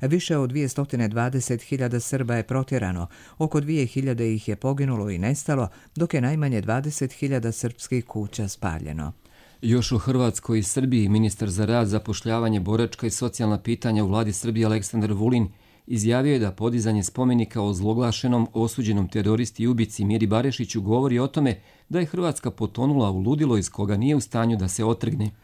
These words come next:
Speaker 1: Rehabilitacija ustaškog vikara Alojzija Stepinca o oslobađanje ratnog zločinca,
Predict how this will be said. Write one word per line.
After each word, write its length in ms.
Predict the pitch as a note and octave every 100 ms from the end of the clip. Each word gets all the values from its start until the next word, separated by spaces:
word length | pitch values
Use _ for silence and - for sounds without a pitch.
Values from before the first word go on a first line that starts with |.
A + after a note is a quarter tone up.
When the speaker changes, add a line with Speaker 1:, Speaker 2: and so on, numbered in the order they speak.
| - - -
Speaker 1:
Rehabilitacija 880 | D3 C#3 C3+ C3+ C3 C3+ C3 C3+ B2+
ustaškog 520 | B2+ C3 - C3 A#2+
vikara 580 | A#2+ A2+ B2+ C3 A#2 A2+
Alojzija 580 | A#2 C3 C3 A#2 A2
Stepinca 680 | G#2 A#2+ A2 B2 D3 - A#2+
o 100 | A2
oslobađanje 800 | G2+ - A#2 A2+ A2+ A#2+ A2+ A2
ratnog 380 | A2+ A#2 A2 G2+
zločinca, 640 | A#2 A#2+ C3+ B2 -